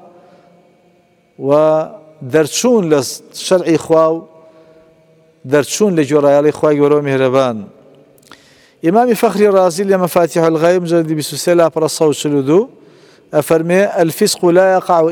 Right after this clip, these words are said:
إلا على صاحب كبيرة.» فاسق بوون، یعنی، تەنها بەو کەسەیە کە خاوەنی گوناهی گەورەیە. ئەبوو حەیان لە بەحر المحیط، مجەلدێک، لاپەڕە سێسەد و هەشتا و حەوت، دەفەرمێ: «الفسق لا يكون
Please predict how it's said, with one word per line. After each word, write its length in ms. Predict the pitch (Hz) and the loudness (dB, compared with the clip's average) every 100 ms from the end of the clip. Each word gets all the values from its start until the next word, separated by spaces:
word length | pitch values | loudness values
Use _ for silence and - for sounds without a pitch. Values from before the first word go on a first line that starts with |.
| 180 | 0
إلا 200 | 175 156 147 | 0 0 0
على 200 | 151 143 | 0 -2
صاحب 400 | 165 165 170 196 | -2 -2 -2 -6
كبيرة.» 520 | - 147 127 113 87 - _ _ _ _ _ | -4 -4 -4 -8 -10 -16 _ _ _ _ _
فاسق 420 | - 165 - 165 | -2 -2 0 -4
بوون، 300 | 160 202 220 | 0 2 2
یعنی، 540 | 208 180 180 190 190 196 - _ _ _ _ - | 0 -2 -2 -4 -6 -8 -18 _ _ _ _ -4
تەنها 260 | 170 165 185 | -2 0 0
بەو 140 | 185 185 | 2 0
کەسەیە 320 | 180 - 196 185 | -2 2 2 2
کە 60 | 165 | -4
خاوەنی 320 | - 165 208 185 | 0 0 2 -2
گوناهی 340 | 156 151 139 127 | 0 -2 -2 -2
گەورەیە. 400 | 127 113 101 85 - _ _ _ _ _ _ _ _ _ _ _ _ _ _ _ _ _ | -2 -2 -4 -10 -16 _ _ _ _ _ _ _ _ _ _ _ _ _ _ _ _ _
ئەبوو 200 | 127 143 156 | -2 -2 0
حەیان 500 | 180 190 226 254 226 220 220 - - - | 0 2 2 2 0 -4 -12 -20 -20 -4
لە 60 | 160 165 | 0 0
بەحر 160 | 160 | 0
المحیط، 380 | 175 170 165 208 196 | -2 -2 -2 -2 0
مجەلدێک، 360 | 175 180 190 185 | -2 0 2 2
لاپەڕە 300 | 180 175 175 - | 2 0 -2 -2
سێسەد 220 | 165 - | -2 0
و 120 | 214 | 0
هەشتا 160 | - 185 | 2 0
و 40 | 156 | 2
حەوت، 180 | 170 156 | -2 0
دەفەرمێ: 460 | 156 160 151 160 180 240 - - - _ | -2 0 -2 -2 -4 -6 -18 -20 -20 _
«الفسق 460 | 160 160 190 170 185 | -2 0 -2 0 2
لا 260 | 175 185 | 2 4
يكون 280 | 175 175 185 | 2 0 -4